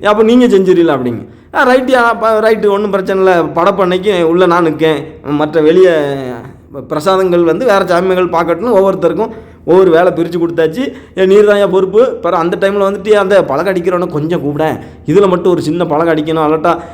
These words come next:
இதுல ஒரு எக்ஸ்ட்ரா படப்பு பெஞ்சு மாதிரி போட்டு படப்பை இங்க வச்சிருமா அப்படிலாம் பேசிட்டு இருக்கக்கூடாது. அல்லாட்டா ஓ-, இப்பவே அவ-, அவனெல்லாம் இந்த மாதிரி ஒவ்வொருத்தனும் ஒவ்வொரு ஐடியா சொல்றான், முதல்ல என்னன்னு கேளுங்க அப்படின்னா, "ஏ என்னப்பான்னா?" ஒவ்வொருத்தனும் ஒவ்வொரு ஐடியா சொல்லுதாங்க.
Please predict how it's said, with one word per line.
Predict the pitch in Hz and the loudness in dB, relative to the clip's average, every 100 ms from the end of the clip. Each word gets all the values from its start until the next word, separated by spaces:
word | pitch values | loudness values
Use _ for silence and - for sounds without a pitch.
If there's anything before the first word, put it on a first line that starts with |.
| - | -4
இதுல | 156 180 | 2 4
ஒரு | 180 170 | 4 2
எக்ஸ்ட்ரா | 143 - 185 | -2 -2 -4
படப்பு | 170 170 170 165 151 135 - - 135 | -2 -4 -2 -2 -2 -4 -8 -8 0
பெஞ்சு | 156 175 | 0 2
மாதிரி | 180 170 | 2 2
போட்டு | 165 156 156 | 2 0 -2
படப்பை | 143 165 185 | -2 -2 -2
இங்க | 160 170 | -2 0
வச்சிருமா | 156 151 165 156 | 0 -2 -2 -2
அப்படிலாம் | 151 180 147 | -2 -2 0
பேசிட்டு | 156 160 165 | 0 -2 -4
இருக்கக்கூடாது. | 160 156 170 247 - - - - | -4 0 0 0 -4 -12 -20 -6
அல்லாட்டா | 131 175 254 | 0 2 2
ஓ-, | 196 151 | 2 2
இப்பவே | 139 190 214 240 | -2 -2 2 2
அவ-, | 202 160 131 - - - | 2 -4 -8 -18 -20 -20
அவனெல்லாம் | - 156 175 175 208 190 | -8 -4 -2 -2 -2 -2
இந்த | 180 | -2
மாதிரி | 175 196 170 | 0 2 2
ஒவ்வொருத்தனும் | 175 180 196 190 | 0 -2 0 2
ஒவ்வொரு | 160 175 | 2 2
ஐடியா | 147 170 190 | 2 2 0
சொல்றான், | 165 165 190 180 | -2 -2 -2 0
முதல்ல | 185 196 170 | 0 2 0
என்னன்னு | 247 247 202 160 | 0 -2 -2 -2
கேளுங்க | 208 220 202 180 156 | -2 0 0 0 -2
அப்படின்னா, | 151 160 233 220 - - - - | -2 -4 -6 -8 -12 -20 -12 0
"ஏ | 180 170 | 2 2
என்னப்பான்னா?" | 202 180 202 226 247 | 0 0 0 2 2
ஒவ்வொருத்தனும் | 226 254 254 277 277 | 4 2 0 0 2
ஒவ்வொரு | 254 262 | 2 2
ஐடியா | 233 269 | 2 2
சொல்லுதாங்க. | 233 208 208 196 | 0 0 -2 -2